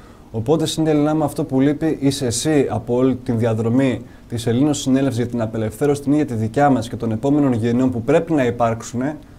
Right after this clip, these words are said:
και μόνο εμείς μπορούμε να το επιτεύξουμε αυτό, ώστε να κλείσει αυτός ο κύκλος του αδίκου στη χώρα μας και να μπορέσουμε επιτέλους να δημιουργήσουμε μια πολιτεία ελληνική, γιατί σήμερα δεν το έχουμε και πρέπει να το κάνουμε πραγματικότητα για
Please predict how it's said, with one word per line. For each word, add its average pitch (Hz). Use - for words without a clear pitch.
και 117
μόνο 131
εμείς 120
μπορούμε 117
να 113
το 117
επιτεύξουμε 113
αυτό, 123
ώστε 120
να 120
κλείσει 165
αυτός 147
ο 139
κύκλος 135
του 123
αδίκου 117
στη -
χώρα 117
μας 143
και 135
να 131
μπορέσουμε 147
επιτέλους 147
να 123
δημιουργήσουμε 131
μια 160
πολιτεία 143
ελληνική, 160
γιατί 113
σήμερα 143
δεν 147
το 147
έχουμε 113
και 117
πρέπει 156
να 143
το 120
κάνουμε 117
πραγματικότητα 117
για 143